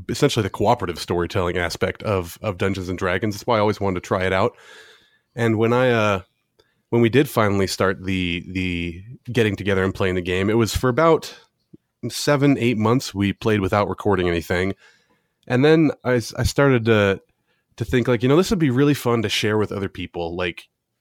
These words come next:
to share this story, the things we're experiencing, to let them be a part of this. Because from what I understand about Dungeons and Dragons, from other people I've talked to in the community, a lot of people don't get the chance to be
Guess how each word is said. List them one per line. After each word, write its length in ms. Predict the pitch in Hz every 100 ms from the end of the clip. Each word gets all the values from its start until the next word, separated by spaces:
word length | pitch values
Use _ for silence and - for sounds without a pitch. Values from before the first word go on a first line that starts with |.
| _ _ _ -
to 100 | 113
share 400 | - - 165 135
this 220 | 107 -
story, 440 | - 92 87 85
the 140 | 87 95
things 240 | 117 101
we're 80 | 92
experiencing, 560 | - - 87 90 - 90
to 80 | 117
let 200 | 120 -
them 160 | 104
be 120 | 92
a 60 | 101
part 260 | - 95 90
of 60 |
this. 240 | 85 90 - - _ _ _ _
Because 240 | - 135
from 100 | -
what 80 | 127
I 100 | 143
understand 560 | 139 107 - 107 101 101 _ _ _ _ _ _
about 300 | - 104 98
Dungeons 340 | 98 104 95 98
and 120 | 92
Dragons, 440 | 98 98 95 98
from 240 | - 87 87
other 160 | 92
people 200 | 92 101
I've 100 | 95
talked 220 | - 101
to 40 | 101
in 60 |
the 80 | 90
community, 500 | - 95 95 98 104 _ _ _ _ -
a 80 |
lot 200 | 107 127
of 120 | 160 -
people 320 | 127 117 107
don't 240 | 110 113
get 140 | 117 -
the 60 |
chance 400 | - - 107 110
to 80 | -
be 440 | 95 101 98 95